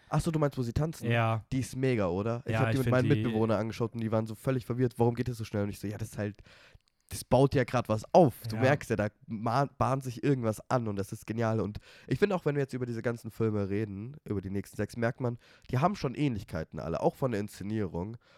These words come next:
Speaker 1: Und es ist auch nicht der
Speaker 2: Mhm.
Speaker 1: einzige Film, der mit Religion zu tun hat.
Speaker 2: Mhm.
Speaker 1: Äh, ein Thema, das du ja nicht gern magst. Ähm, ich wollte noch sagen, inszenatorisch fand ich die Dutch Angles, Dutch Angles, die so, bedeutet ja so leichte,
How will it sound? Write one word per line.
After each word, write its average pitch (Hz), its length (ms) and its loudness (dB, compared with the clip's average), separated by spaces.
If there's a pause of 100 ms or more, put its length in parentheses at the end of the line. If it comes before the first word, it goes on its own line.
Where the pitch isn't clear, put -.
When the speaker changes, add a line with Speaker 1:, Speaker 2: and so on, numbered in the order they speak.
Speaker 1:
Und 131 160 0
es 131 100 -4
ist 135 80 -4
auch 123 100 2
nicht 139 160 -4
der 131 100 2
Speaker 2:
Mhm. 143 60 2
Speaker 1:
einzige 131 340 0
Film, 110 200 0
der 104 120 0
mit 98 180 -4
Religion 98 420 -2
zu 90 140 -10
tun 85 280 -10
hat. 92 240 -4 (100)
Speaker 2:
Mhm. 113 120 -2
Speaker 1:
Äh, 92 280 0 (100)
ein 98 160 -4
Thema, 98 260 -2
das 95 140 -10
du 107 100 -6
ja 101 80 0
nicht 87 160 -10
gern 82 180 -4
magst. 92 460 -4 (540)
Ähm, 107 280 0 (380)
ich - 220 0
wollte 135 180 2
noch 127 100 -2
sagen, 117 340 2
inszenatorisch 117 580 -2
fand 104 180 -4
ich 95 80 -8
die 92 160 -10
Dutch - 380 -4
Angles, 87 440 -2
Dutch 95 200 -2
Angles, 90 400 -4
die 92 100 -6
so, 87 380 0 (160)
bedeutet 92 380 0
ja 87 80 0
so 92 100 0
leichte, 90 720 0